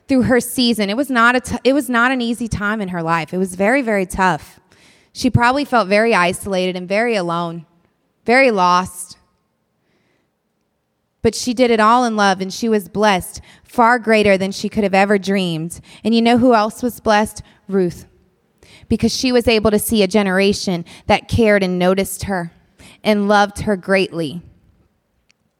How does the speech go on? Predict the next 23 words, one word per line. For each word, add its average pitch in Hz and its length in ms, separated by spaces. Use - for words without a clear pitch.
And 220 100
so 240 180
what 247 200
I, 262 160
I 247 80
wanna 262 220
challenge 226 480
you 214 60
today 208 300
to 196 80
do 202 300
before 208 300
I 196 100
close 214 320
in 202 140
prayer 196 420
is - 240
find 269 340
somebody 214 480
behind 202 800
you. 196 100
Look 285 300
back. - 380